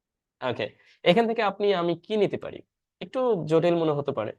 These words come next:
দেখুন, এখান থেকে আমি আপনি অন্ততপক্ষে এইখান থেকে আমরা যেটা নিতে পারি, struggle with, that means যুদ্ধ করা অর্থে, and for one year, এক বছর ধরে, আ, আমার ক্রাইম সম্পর্কে, এবং এখন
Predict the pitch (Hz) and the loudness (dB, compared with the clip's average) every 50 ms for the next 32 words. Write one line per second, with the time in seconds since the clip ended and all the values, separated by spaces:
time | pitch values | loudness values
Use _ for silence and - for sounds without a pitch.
0 | - 127 139 139 143 98 - - 120 123 156 160 165 170 175 175 185 165 160 160 | -4 -4 -4 -2 -4 -6 -6 -6 -6 -4 -4 -4 -4 -4 -6 -6 -6 -4 -4 -2
1 | 165 156 151 165 160 156 151 147 - - 135 135 147 147 147 139 139 135 - 143 | -2 -4 -4 -4 -2 -2 -2 -2 -2 -4 -4 -4 -2 -2 -2 -4 -4 -4 -4 -6
2 | 135 - 156 156 160 156 180 175 156 156 139 - - 135 170 175 147 127 123 120 | -4 0 0 0 0 0 -2 -4 -4 -4 -4 -4 -4 -6 -6 -6 -6 -6 -4 -4
3 | 127 123 123 120 117 120 135 127 123 120 - - 143 143 143 139 147 147 156 - | -4 -4 -6 -6 -6 -6 -8 -8 -8 -8 -8 -8 -6 -6 -4 -4 -6 -6 -6 -8
4 | - - - - - 135 131 127 135 131 135 139 139 - 139 135 135 135 131 - | -8 -8 -10 -8 -8 -8 -6 -4 -4 -4 -4 -6 -6 -6 -4 -4 -4 -4 -4 -6
5 | - 143 - 127 117 - 135 135 131 131 135 139 143 143 139 131 127 139 135 131 | -8 -8 -8 -8 -8 -6 -4 -2 -2 -2 -2 -2 -2 -2 -4 -4 -6 -4 -6 -6
6 | 127 - 143 139 139 135 131 139 170 180 - _ _ _ _ _ _ _ _ _ | -6 -6 -6 -6 -4 -4 -4 -4 -4 -6 -10 _ _ _ _ _ _ _ _ _
7 | _ _ _ _ _ _ _ - 127 123 110 - 120 120 123 131 131 127 - 135 | _ _ _ _ _ _ _ -2 0 0 2 0 0 -2 -2 -2 -2 -2 -2 -2
8 | 131 135 143 139 - 139 139 139 139 135 135 - - 147 - - - 135 139 139 | -2 -2 -4 -4 -4 -6 -8 -6 -6 -8 -8 -6 -8 -8 -8 -6 -4 -2 -2 -2
9 | 135 139 139 139 139 139 - 151 147 143 139 | -2 -2 -2 -2 -4 -2 -2 -2 -2 -2 -2